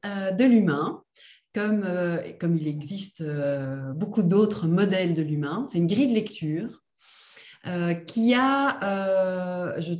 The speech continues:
je trouve, pas mal de, de qualités. Euh, elle est d'abord issue d'un raisonnement scientifique, c'est-à-dire quelles sont les causes des effets, puisqu'elle a été développée par Jacques Fradin, qui est docteur en médecine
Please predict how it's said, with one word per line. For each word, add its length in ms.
je 120
trouve, 260
pas 160
mal 380
de, 480
de 80
qualités. 720
Euh, 300
elle 180
est 320
d'abord 420
issue 420
d'un 200
raisonnement 720
scientifique, 920
c'est-à-dire 320
quelles 160
sont 160
les 180
causes 280
des 180
effets, 460
puisqu'elle 300
a 60
été 160
développée 400
par 160
Jacques 160
Fradin, 340
qui 120
est 20
docteur 360
en 40
médecine 560